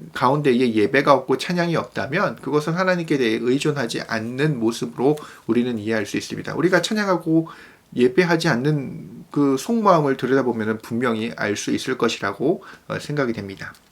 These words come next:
마지막으로 십이 절에서부터 십사 절은 시온을 돌아보라는 순리의 명령이 나타납니다. 시온을 둘러보라는 명령은 시온을 이루는 모든 건물 하나하나가, 예,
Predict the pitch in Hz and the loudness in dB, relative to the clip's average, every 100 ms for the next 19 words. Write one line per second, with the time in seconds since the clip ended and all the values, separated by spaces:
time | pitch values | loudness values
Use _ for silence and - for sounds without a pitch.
0 | _ - - - - 117 143 165 143 123 | _ -20 -20 -20 0 4 4 6 6 6
1 | 135 110 110 170 175 180 170 151 143 - | 6 4 2 -2 -2 2 2 2 -2 -6
2 | - - 175 113 156 165 85 - _ _ | -8 0 2 2 2 0 -2 -14 _ _
3 | _ _ - - - 180 170 160 139 131 | _ _ -10 -6 0 2 4 4 2 2
4 | 127 113 110 117 165 160 139 101 113 151 | 2 0 0 2 4 4 2 -2 -2 0
5 | 120 - 113 101 98 - - _ _ - | 0 -2 -6 -6 -8 -10 -12 _ _ -20
6 | - - - - - - 208 196 190 180 | -20 -20 -20 -16 -6 2 4 6 4 4
7 | 135 156 156 147 170 139 110 107 165 143 | 6 6 6 4 4 2 0 -2 0 -2
8 | 85 - - - 208 190 185 170 117 113 | -4 -6 -4 -2 0 0 2 2 2 0
9 | 117 143 113 156 156 117 120 143 180 180 | 0 -2 -2 -2 -2 -2 -4 -4 -2 0
10 | 170 127 107 165 120 - _ 156 - 160 | 0 0 2 0 0 -6 _ -12 -10 -10